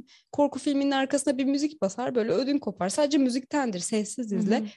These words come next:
Speaker 1: Korkmazsın <laughs> mesela. Böyle bir, e, rolü var müziğin.
Speaker 2: Evet.
Speaker 1: Ama burada müzik yok doğru düzgün.
Speaker 2: Bak, aklıma bir sahne geldi. Beni
Speaker 1: Filmden.
Speaker 2: gerçekten, evet, filmden bir sahne.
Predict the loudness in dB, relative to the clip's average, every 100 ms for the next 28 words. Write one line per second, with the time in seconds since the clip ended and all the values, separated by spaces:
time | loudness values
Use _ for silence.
0 | _ 0 2 4 2 2 2 -2 -4 -2
1 | -2 -2 -4 -4 -8 -12 -20 -20 _ -2
2 | 0 2 2 2 0 -4 _ -6 -4 2
3 | 2 4 4 4 2 -2 -4 -4 -6 -6
4 | -16 _ _ _ -6 -6 -4 0 0 2
5 | 0 0 0 0 0 0 0 -2 -2 -8
6 | -6 -8 -8 _ _ _ _ _ _ -6
7 | -6 -8 -4 -2 0 0 0 0 0 2
8 | 2 2 2 2 0 -2 0 0 0 -2
9 | -4 0 2 2 0 -2 -6 -10 -4 -2
10 | -2 -4 -16 _ _ -4 0 0 0 -2
11 | -4 -2 -2 -4